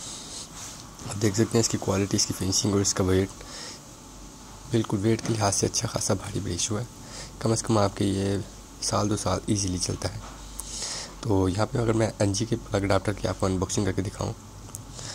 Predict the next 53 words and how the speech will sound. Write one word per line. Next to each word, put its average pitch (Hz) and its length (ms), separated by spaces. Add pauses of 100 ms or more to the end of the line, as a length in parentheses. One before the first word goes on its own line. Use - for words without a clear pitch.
(340)
ये 101 240
एनजी 107 260
का 110 120
plug 104 300
है, 117 100
इसकी 110 200
बहुत 98 260
demand 101 300
चल 101 120
रही 95 160
है 110 60
market 95 380
में, 110 120 (240)
इसकी - 160
बहुत 95 280
सी 113 100
fake 104 240
copies 104 400
भी 104 80
आ 90 160
गई 98 100
हैं, 101 100
लेकिन 92 200
हमारे 95 220
पास 104 240
आपको - 240
बिल्कुल 104 320
original 101 260
copy 98 280
मिल 90 180
जाती 101 240
है। 110 100 (680)
जी, 101 140
ये, 90 240 (260)
ये 101 160
भी 117 140
कोई 110 160
genuine 98 340 (200)
plug 92 200
नहीं 104 200
है। 131 160
इसकी - 220
मैं 101 80
आपको 95 160
details 92 380
बताता 95 200
चलूँ 95 260 (440)
तो 110 60
ये 95 380
Malaysian 90 400
का 127 60
प्लग 87 280
है, - 160